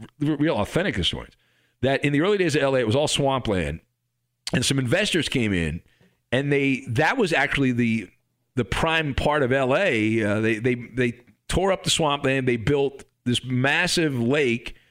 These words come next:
which was like a reservoir for the water supply in, in Southern California.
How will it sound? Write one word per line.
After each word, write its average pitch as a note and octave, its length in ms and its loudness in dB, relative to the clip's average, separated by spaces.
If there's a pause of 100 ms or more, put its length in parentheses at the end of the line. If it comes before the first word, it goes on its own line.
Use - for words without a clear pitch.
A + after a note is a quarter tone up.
(140)
which - 160 -2
was A#2 120 0
like A#2 100 2
a A2+ 80 2
reservoir A2+ 880 0
for - 160 -4
the G#2+ 80 2
water D3 340 2
supply G#2+ 440 0
in, G#2+ 80 0
in A2 260 -2
Southern B2+ 240 0
California. A#2+ 640 0